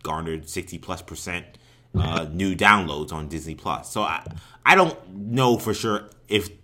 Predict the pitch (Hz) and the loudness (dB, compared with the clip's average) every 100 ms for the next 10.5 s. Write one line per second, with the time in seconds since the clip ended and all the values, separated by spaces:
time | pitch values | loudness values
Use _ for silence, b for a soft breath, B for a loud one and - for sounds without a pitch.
0 | - 113 139 101 95 82 80 76 85 87 | -2 0 0 0 -2 -2 -4 -4 -4 -4
1 | 78 78 71 71 - 76 - 58 87 139 | -4 -4 -4 -6 -10 -12 -12 -6 0 2
2 | 143 - - - 131 104 98 98 95 110 | 2 -2 -10 -2 0 0 0 -4 -4 -4
3 | 98 95 90 92 80 78 143 135 - - | -2 -2 -4 -6 -6 -6 -2 0 0 -4
4 | 85 67 - - - 73 67 87 80 B | -8 -8 -8 -6 -6 -8 -10 -10 -10 B
5 | B B 104 85 85 76 90 85 82 78 | B B -8 -6 -8 -8 -8 -6 -6 -4
6 | 95 85 87 71 69 147 101 69 - b | -6 -4 -8 -10 -2 0 2 -2 -10 b
7 | b b _ 160 180 180 160 151 135 120 | b b _ 8 8 6 4 6 6 6
8 | 107 92 80 147 123 104 117 82 78 95 | 4 2 8 8 10 6 2 2 -2 -4
9 | 98 104 90 - - _ _ _ _ - | -2 -2 -4 -10 -18 _ _ _ _ 2
10 | 92 - 113 107 | 2 0 0 2